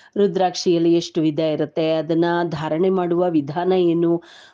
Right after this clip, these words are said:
ಮತ್ತೆ ಹೇಗ್ ಧಾರಣೆ ಮಾಡ್ಬೇಕು, ಮತ್ತೆ, ಆ, ಏಕಮುಖದಿಂದ ಹಿಡ್ದು ಹದಿನಾಲ್ಕು ಮುಖದವರೆಗೂ ಹೇಗೇಗಿರುತ್ತೆ ಎಲ್ಲವನ್ನ ತಿಳಿಸಿದ್ದೆ.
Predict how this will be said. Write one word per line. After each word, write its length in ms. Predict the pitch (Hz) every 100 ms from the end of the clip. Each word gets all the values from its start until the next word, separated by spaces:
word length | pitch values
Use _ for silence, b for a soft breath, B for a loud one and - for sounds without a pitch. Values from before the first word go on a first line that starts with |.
| -
ಮತ್ತೆ 360 | 208 208 202
ಹೇಗ್ 320 | 190 180 165 156
ಧಾರಣೆ 360 | 156 156 185
ಮಾಡ್ಬೇಕು, 760 | 220 151 143 151 147 160 160 156 B B -
ಮತ್ತೆ, 360 | 202 214 208
ಆ, 240 | - 185 180
ಏಕಮುಖದಿಂದ 1300 | 180 175 170 170 165 - 156 156 156 156 165 165
ಹಿಡ್ದು 380 | 165 170 165 190
ಹದಿನಾಲ್ಕು 680 | 175 160 165 185 190 185 175
ಮುಖದವರೆಗೂ 600 | 170 160 165 160 156 165
ಹೇಗೇಗಿರುತ್ತೆ 760 | 165 156 147 151 151 147 - 160 156 B B B
ಎಲ್ಲವನ್ನ 480 | 269 302 262 151 143 165
ತಿಳಿಸಿದ್ದೆ. 760 | 190 123 - 131 139 131 -